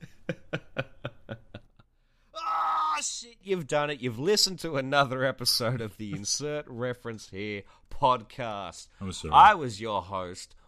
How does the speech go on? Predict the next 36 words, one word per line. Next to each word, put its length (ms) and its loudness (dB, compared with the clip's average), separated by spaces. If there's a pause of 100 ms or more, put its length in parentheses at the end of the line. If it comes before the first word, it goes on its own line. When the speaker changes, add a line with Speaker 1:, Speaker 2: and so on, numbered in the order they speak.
Speaker 1:
one 300 -8
of 160 -16
the 80 -16
guys, 680 -6 (220)
and 220 -8
they're 340 -2
over 260 -6
there 500 -8 (240)
doing, 380 -8
uh, 360 -4 (220)
knee 280 4
things 500 2
and 220 -4
getting 260 0
scars 540 2
from 320 -4
it. 160 -8
Speaker 2:
Uh-huh. 420 6
Speaker 1:
Probably 540 6 (480)
in 100 2
a, 140 8
in 240 2
a, 160 2 (120)
in 100 -2
a 60 -2
sexual 580 2
way, 360 0 (240)
or 220 6
just 240 0
a 60 4
cheap 440 2
one. 380 2 (300)
Uh, 280 4
he 160 4
was 220 0
also 500 2